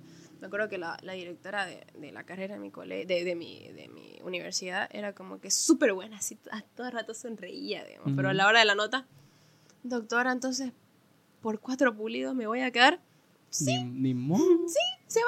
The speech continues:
Speaker 1: a quedar por cuatro pulidos", porque tenías que pulir tu carie, si no la
Speaker 2: Ujú.
Speaker 1: pulías no contaba. Y así, digamos, o sea, pero sí, eso te enseña igual responsabilidad,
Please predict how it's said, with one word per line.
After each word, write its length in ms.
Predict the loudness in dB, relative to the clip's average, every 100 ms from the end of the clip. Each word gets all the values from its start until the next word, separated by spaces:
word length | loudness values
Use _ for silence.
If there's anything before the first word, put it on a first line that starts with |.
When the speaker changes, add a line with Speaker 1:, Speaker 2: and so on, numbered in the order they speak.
| 6
Speaker 1:
a 40 |
quedar 300 | 4 4 4 4
por 120 | 0
cuatro 200 | 2 0 0
pulidos", 200 | 2 2
porque 160 | 0 -4
tenías 260 | 0 2
que 100 | 2
pulir 420 | 0 -2 2 2 0
tu 120 | -2
carie, 380 | 6 6 6 -2
si 140 | -8
no 100 | -2
la 120 | 0 0
Speaker 2:
Ujú. 80 |
Speaker 1:
pulías 320 | -2 -10 -10 -12
no 80 |
contaba. 420 | -14 -6 -2 -2 -4 -18 -20 -20 -20 -20 -20 -10
Y 40 |
así, 220 | -4 2 2 4
digamos, 360 | 2 0 -4 -6
o 60 |
sea, 160 | -6 -8
pero 240 | -4 -2
sí, 300 | -2 -6 -2
eso 200 | 2 4 4 2 _ -2
te 80 |
enseña 300 | -2 0 -2 -2
igual 240 | -4 -4
responsabilidad, 800 | -8 -16 -14 -14 -16 -16 -18 -18